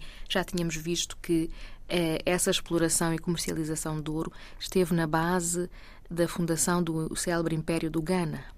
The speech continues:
Eh, e justamente já entrando na Idade Média, eh, sabe-se que,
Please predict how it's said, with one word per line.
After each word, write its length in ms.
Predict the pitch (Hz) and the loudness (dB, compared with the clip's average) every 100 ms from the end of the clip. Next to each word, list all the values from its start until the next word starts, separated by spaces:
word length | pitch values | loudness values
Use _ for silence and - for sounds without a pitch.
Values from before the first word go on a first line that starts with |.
| - - - - - - - - - | -16 -16 -16 -16 -14 -16 -16 -8 0
Eh, 320 | 180 170 165 | 4 4 4
e 140 | - 180 | 2 2
justamente 680 | 175 180 190 180 175 170 | 2 2 4 4 4 2
já 240 | 160 180 185 | 0 2 2
entrando 680 | 180 - 185 180 170 151 - - - - - | 2 2 2 4 0 -2 -8 -10 -14 -12 -6
na 240 | 165 156 | -2 -2
Idade 380 | 151 151 147 151 | 0 0 0 -2
Média, 560 | 143 139 131 175 208 269 - - - - - - - - | -6 -6 -6 -2 -2 -4 -12 -14 -14 -14 -14 -14 -14 -4
eh, 400 | 185 175 165 156 - | 2 4 4 2 0
sabe-se 460 | - 165 160 - | 2 4 4 0
que, 420 | - 175 170 175 | 2 4 6 4